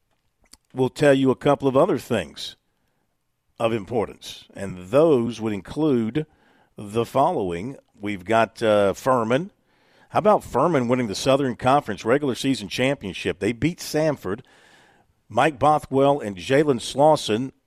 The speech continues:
the all-time winningest players now in Furman history, between them or,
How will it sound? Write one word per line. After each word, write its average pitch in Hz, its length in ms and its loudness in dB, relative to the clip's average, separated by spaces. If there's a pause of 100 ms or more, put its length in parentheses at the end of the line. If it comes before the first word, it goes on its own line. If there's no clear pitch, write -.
(420)
the 104 280 -8
all-time 151 640 2
winningest 135 420 2
players 120 500 2
now 95 280 2
in 98 180 -10
Furman 147 460 -4
history, 120 520 -6
between 151 520 -4
them 117 260 2
or, 95 240 -2